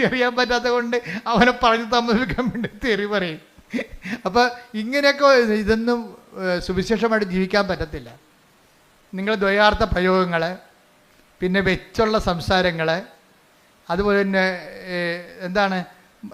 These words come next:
ദൈവത്തിന് നിരക്കാത്ത ഈ സംസാരത്തിനകത്ത് വരുന്ന പാകപ്പിഴകൾ,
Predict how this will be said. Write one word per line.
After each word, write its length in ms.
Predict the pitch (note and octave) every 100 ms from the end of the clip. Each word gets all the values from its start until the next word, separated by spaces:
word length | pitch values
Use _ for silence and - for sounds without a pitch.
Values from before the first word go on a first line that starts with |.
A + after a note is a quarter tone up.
| - - E3+ F#3
ദൈവത്തിന് 400 | A3+ B3+ C4+ C4
നിരക്കാത്ത 500 | G#3+ F#3 F#3+ G3 F#3 F#3+ F#3+ - - - - F3+
ഈ 20 | E3+ F3
സംസാരത്തിനകത്ത് 760 | E3 - G3 G3+ F#3+ G3+ F#3 F#3
വരുന്ന 220 | E3+ E3+ E3+ -
പാകപ്പിഴകൾ, 720 | D#3+ F3+ F#3+ - E3+ D#3+ D3